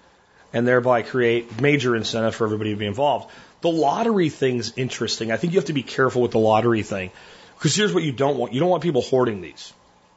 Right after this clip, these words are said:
You want them moving around. And then I think you wanna create some mechanism for when, you know, that bill looks like it's really, you know, that Working Man's Dollar song by Chris Ledoux, it's worked its way around. So at some point, like,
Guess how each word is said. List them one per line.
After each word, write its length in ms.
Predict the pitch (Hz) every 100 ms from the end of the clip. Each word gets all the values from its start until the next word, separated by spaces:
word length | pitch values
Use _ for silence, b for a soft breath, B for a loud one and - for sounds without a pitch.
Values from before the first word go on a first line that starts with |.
| _ _ _ _ _
You 120 | 135 151
want 140 | 160
them 120 | 143
moving 340 | 127 135 131 117
around. 460 | 107 98 71 - - B B B B B
And 100 | 131
then 80 | 170
I 60 | 202
think 160 | 208
you 80 | 202
wanna 160 | 190 165
create 260 | 165 143
some 200 | - 131
mechanism 480 | 143 143 135 123 120
for 160 | - 127
when, 340 | 127 127 127
you 80 | 156
know, 180 | 160 147
that 220 | 160 135
bill 340 | 151 139 123
looks 220 | 127 -
like 240 | 127 117 156
it's 240 | 156 -
really, 440 | 120 135 135 120 107
you 80 | 92 _ b b b b b -
know, 180 | 117 113
that 180 | 131
Working 280 | 135 156 151
Man's 240 | 139 135 107
Dollar 260 | 120 135
song 300 | - 139 139
by 80 | 131
Chris 260 | - 127 131
Ledoux, 480 | 123 120 131 139 139 B B -
it's 240 | 185 -
worked 320 | 123 165 -
its 160 | 143 -
way 200 | 131 131
around. 520 | 117 110 127 113 107
So 140 | -
at 80 | 120
some 200 | - 156
point, 360 | 147 147 135 113
like, 240 | 120 104